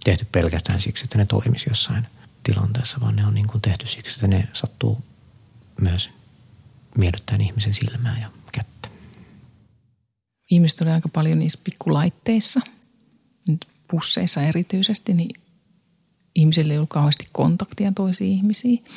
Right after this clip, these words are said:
Speaker 2: Ja tuntuu, että niillä on semmoinen kalvo useasti ympärillä. Et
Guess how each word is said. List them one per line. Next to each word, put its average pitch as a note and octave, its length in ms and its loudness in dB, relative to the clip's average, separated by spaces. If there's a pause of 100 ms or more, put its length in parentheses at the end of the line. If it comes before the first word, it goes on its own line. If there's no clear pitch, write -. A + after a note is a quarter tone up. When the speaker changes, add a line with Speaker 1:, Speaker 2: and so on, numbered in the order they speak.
(720)
Speaker 2:
Ja D3+ 80 4
tuntuu, E3 280 2
että D#3 80 2
niillä D#3 160 4
on D#3 60 2
semmoinen E3 380 0 (360)
kalvo D#3+ 680 0
useasti G3 540 -4
ympärillä. G3 640 -2 (1080)
Et - 140 -16